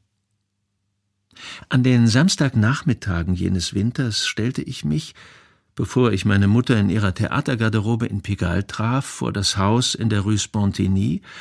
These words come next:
und wartete, dass das verglaste Eingangstor mit den schwarzen Schmiedearbeiten aufgehen möge und ein Mädchen in meinem Alter auftauchte.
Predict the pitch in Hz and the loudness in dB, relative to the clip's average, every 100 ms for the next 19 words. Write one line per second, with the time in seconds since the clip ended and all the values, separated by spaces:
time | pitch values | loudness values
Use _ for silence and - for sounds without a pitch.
0 | - - - 107 90 95 107 - 143 151 | -18 -16 -4 0 2 2 2 0 2 0
1 | - - - - 117 - 107 - 123 110 | -2 -10 -18 -4 -4 0 0 0 0 4
2 | 107 123 - 117 139 147 117 101 - - | 6 4 2 2 6 6 6 4 2 -2
3 | 113 123 139 117 98 92 - 104 113 - | -2 0 0 0 -2 -4 -2 -2 -2 -2
4 | 107 - 131 135 107 98 90 92 90 90 | -2 2 2 4 2 0 -2 0 0 0
5 | 90 95 110 - 120 123 123 123 131 160 | 0 -2 -4 -4 0 0 2 0 0 -2
6 | 160 - - - _ 120 131 131 151 170 | -4 -16 -20 -20 _ -2 6 8 8 6
7 | - 175 143 143 139 127 98 95 90 78 | 4 4 4 4 4 4 2 2 0 -2
8 | - - 64 - - - | -8 -8 -8 -8 -16 -18